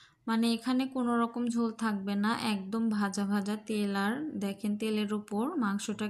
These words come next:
কিন্তু ফুটছে। এই পর্যায়ে আমি দিয়ে দিচ্ছি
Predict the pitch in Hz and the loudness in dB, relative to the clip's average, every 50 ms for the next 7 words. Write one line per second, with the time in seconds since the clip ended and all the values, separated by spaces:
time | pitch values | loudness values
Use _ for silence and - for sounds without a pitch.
0 | 208 - 202 196 190 196 - 214 240 330 - - - - - - - - - - | -4 -4 -4 -4 -4 -4 -4 -2 -2 -2 -4 -8 -16 -18 -18 -18 -18 -20 -10 -4
1 | - 240 240 240 240 - - - 220 208 220 233 - 226 214 214 214 220 220 220 | 0 0 0 0 0 0 0 2 2 0 0 0 0 -2 -2 -2 -2 -2 -2 -2
2 | 208 202 - 220 220 220 220 214 208 202 208 202 190 202 208 208 208 196 208 202 | -2 -2 -2 -2 0 0 0 2 2 2 0 0 0 2 2 2 2 2 0 -2
3 | 202 202 - - | -2 -2 -4 -2